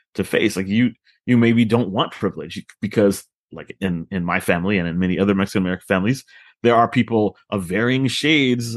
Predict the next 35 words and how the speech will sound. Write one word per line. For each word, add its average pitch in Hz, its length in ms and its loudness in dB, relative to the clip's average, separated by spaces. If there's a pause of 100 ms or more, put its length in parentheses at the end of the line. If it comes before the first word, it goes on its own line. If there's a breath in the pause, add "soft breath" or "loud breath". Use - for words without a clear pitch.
of 110 180 -2
skin 160 320 2
tones, 107 520 0 (340 soft breath)
uh, 101 220 4
because 104 320 0
of 101 100 0
our 92 120 -2
mixed 92 280 -8
heritage. 101 520 -2
And 85 300 -6
I 87 280 0
have, 92 240 -2
my 90 180 2
brother 90 240 2
Fernando 92 580 4
is, 87 240 -2 (300 loud breath)
is 92 160 -2
really 98 160 0
dark 131 220 2
skinned. 107 580 0
My 90 380 -4
brother 92 420 0
Mateo 98 540 2
is 92 420 0 (340 soft breath)
a 98 60 0
little 98 160 2
bit 90 180 0
lighter 110 360 2
skinned, 104 640 -2
um, 87 360 -4
with, 90 440 -4 (100)
um, 76 280 -8
hazel 110 340 4
eyes. 104 340 4
And 90 160 0